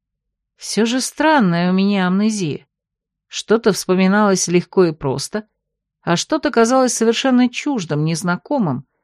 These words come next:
хотя окружающие были уверены, что уж это я должна была знать с раннего детства. Взять ту же ручку. Я понятия не имела, как к ней подойти, пока подруга не показала.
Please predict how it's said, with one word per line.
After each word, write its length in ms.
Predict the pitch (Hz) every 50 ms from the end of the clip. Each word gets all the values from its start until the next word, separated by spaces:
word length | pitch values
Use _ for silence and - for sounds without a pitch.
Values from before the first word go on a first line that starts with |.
| _ _ _ _ _ _ _
хотя 300 | - 170 165 - 196 190
окружающие 680 | 190 185 185 190 185 202 262 285 247 214 - - 185
были 260 | 180 180 190 196 196 185
уверены, 600 | 180 170 160 175 226 262 269 220 170 151 143 143
что 280 | 139 - - - 131 131
уж 200 | 131 - - 170
это 260 | 180 214 214 - 165
я 140 | 151 151 147
должна 400 | 147 135 127 135 143 156 165 170
была 220 | 165 160 156 156
знать 280 | 151 156 165 165 160 -
с 80 | -
раннего 380 | - 175 180 180 180 185 190 202
детства. 500 | 202 240 254 233 - - - - 139 139 _ _ _ _ _ _ _ _ _ _ _ _ _ -
Взять 440 | 151 147 139 160 220 277 294 - -
ту 140 | 196 208
же 140 | 208 226 208
ручку. 400 | 170 139 131 - - - - 139 _ _ _ _ _ _ _ _ _ _ _ _ -
Я 260 | 185 151 156 196 202
понятия 680 | - - 226 233 240 247 240 196 160 - - 160 156
не 220 | 156 156 156 156 156
имела, 320 | 165 196 240 247 214 175
как 240 | - - 185 185 -
к 80 | - 185
ней 160 | 180 180 175
подойти, 640 | - 180 160 165 160 156 147 - - - 285 -
пока 280 | - 175 160 - 202 208
подруга 460 | - 233 240 233 277 294 240 185 156
не 120 | 156 151
показала. 600 | 147 - 127 - 156 156 156 151 147 123 - -